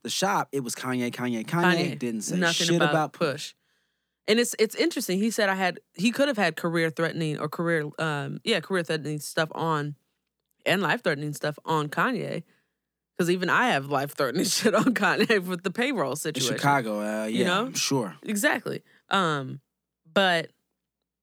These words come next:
Speaker 2: I don't think he had anything on, on, on Push. And I don't
Speaker 1: Nah.
Speaker 2: think he wanted to fuck with Push. Because if you think, remember back to what he said on the, on The Shop, he was like,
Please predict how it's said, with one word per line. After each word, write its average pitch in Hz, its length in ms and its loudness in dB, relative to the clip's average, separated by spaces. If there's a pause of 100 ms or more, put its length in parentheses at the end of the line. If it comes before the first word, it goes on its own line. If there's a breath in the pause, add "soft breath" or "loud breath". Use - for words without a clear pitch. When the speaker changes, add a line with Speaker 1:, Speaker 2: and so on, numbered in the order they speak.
(480)
Speaker 2:
I 196 100 4
don't 262 120 2
think 285 120 2
he 277 40 2
had 269 140 2
anything 254 320 0
on, 233 240 0
on, 233 380 0
on 226 260 -2
Push. 277 400 -4 (260)
And 190 80 4
I 208 40 6
don't 226 80 4
Speaker 1:
Nah. 214 40 -4
Speaker 2:
think 247 140 -2
he 233 80 2
wanted 240 300 2
to 170 60 -4
fuck 147 300 -4
with 151 120 -10
Push. 123 220 -6
Because 175 320 -2
if 175 120 -6
you 190 80 -4
think, 190 220 -2 (340)
remember 180 320 0
back 185 240 -2
to 185 100 -4
what 180 140 -2
he 185 60 -2
said 185 180 0
on 180 120 0
the, 165 120 -4 (100)
on 180 160 0
The 160 60 -2
Shop, 269 280 0
he 202 80 -2
was 175 160 -2
like, 165 240 0